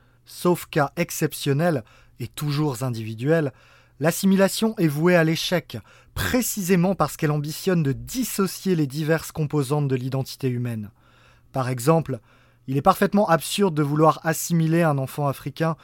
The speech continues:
en lui expliquant que ses ancêtres étaient gaulois. Enfin, quantité d'errements existe chez ceux qui se proclament souverainistes ou qui opposent trop facilement les patriotes aux mondialistes. La défense de la souveraineté ou de la patrie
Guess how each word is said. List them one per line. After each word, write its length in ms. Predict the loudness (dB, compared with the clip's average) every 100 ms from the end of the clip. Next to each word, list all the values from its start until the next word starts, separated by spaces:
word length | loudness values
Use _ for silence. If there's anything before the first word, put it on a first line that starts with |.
| -18 _ _ -8
en 80 | -2
lui 140 | -2
expliquant 500 | -2 -4 -6 -2 -2
que 100 | -2
ses 220 | -4 -4
ancêtres 420 | -4 -2 -4 -4
étaient 160 | -6 -2
gaulois. 420 | 0 2 2 -2 _ _ _ _ _ _ _ -6
Enfin, 420 | -6 -4 -6 -8 -12 _ _ _ -4
quantité 480 | -2 -2 -2 0 4
d'errements 540 | 4 2 0 -2 -4 _ _ -8
existe 560 | -6 -4 -6 -6 -4 -4
chez 180 | -4
ceux 180 | -4 -4
qui 100 | -6
se 120 | -6
proclament 580 | -6 -6 -4 -2 -2 -4 -8 _
souverainistes 840 | -10 -2 0 2 4 2 0 -6 -12 -12 _ _ -12
ou 60 | -6
qui 160 | 0
opposent 300 | 2 2 -2
trop 160 | -2 -2
facilement 540 | -2 -2 -2 0 2
les 140 | 0 -2
patriotes 840 | _ -2 -2 0 2 2 0 -16 _ _ _
aux 120 | -2
mondialistes. 840 | 0 0 0 2 0 -2 -8 -12 -16 _ _ _ _ _ _ -6
La 180 | 0 2
défense 340 | 2 2 2
de 80 | 4
la 100 | 2
souveraineté 520 | 2 2 2 2 2
ou 80 | 2
de 80 | 2
la 120 | 2
patrie 420 | 0 -2 -4 -6